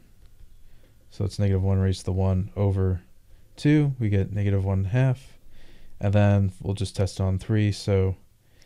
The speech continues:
um, negative one raised to the three minus one over three, we get negative one raised to the two over three, gives us one third, positive one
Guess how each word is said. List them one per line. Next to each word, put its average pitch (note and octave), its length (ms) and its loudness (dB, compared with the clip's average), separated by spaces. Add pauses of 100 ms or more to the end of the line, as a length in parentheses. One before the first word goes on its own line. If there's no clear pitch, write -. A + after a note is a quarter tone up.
(400)
um, G2 180 -8
negative G#2 300 0
one G2+ 300 2
raised G2 320 0
to G2 140 -4
the F#2 280 0
three G#2 420 -2
minus F#2+ 420 -4
one F#2+ 340 0 (520)
over F#2 160 -4
three, G2+ 340 0
we G2 180 -2
get F#2+ 260 -2
negative G2 320 -2
one A2 240 2
raised G2 200 -2
to - 60 -14
the - 60 -10
two C3 380 2 (1500)
over G2 220 0
three, B2 420 0 (400)
gives G2+ 180 -4
us F#2+ 180 -6
one F#2 180 -2
third, F2+ 300 -4
positive G2+ 380 0
one G#2 220 -8